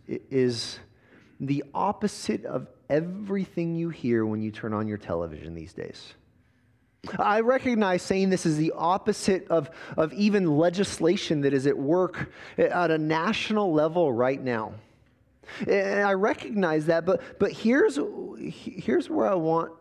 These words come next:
us to just slow down a minute and rec-, and realize.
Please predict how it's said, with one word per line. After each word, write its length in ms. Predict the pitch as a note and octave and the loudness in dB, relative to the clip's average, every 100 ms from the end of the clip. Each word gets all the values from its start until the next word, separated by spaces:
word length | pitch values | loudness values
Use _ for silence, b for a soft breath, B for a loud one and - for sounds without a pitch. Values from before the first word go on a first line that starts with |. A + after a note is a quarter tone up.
| _ _ _ - | _ _ _ -6
us 180 | D#3 - | -6 -6
to 80 | D3 | -8
just 160 | C#3+ | -8
slow 320 | - C3+ D3 F#3 | -6 -2 0 0
down 300 | D#3+ D3 G#2+ | 0 0 0
a 20 | |
minute 300 | G#2 G#2 G#2 | 0 -2 -4
and 120 | A2+ | -2
rec-, 320 | A#2 B2 - | -2 -4 -6
and 300 | C3+ D3 B2 | -6 -2 -2
realize. 600 | B2+ C3 A2 G#2 - - | 0 0 0 -4 -8 -18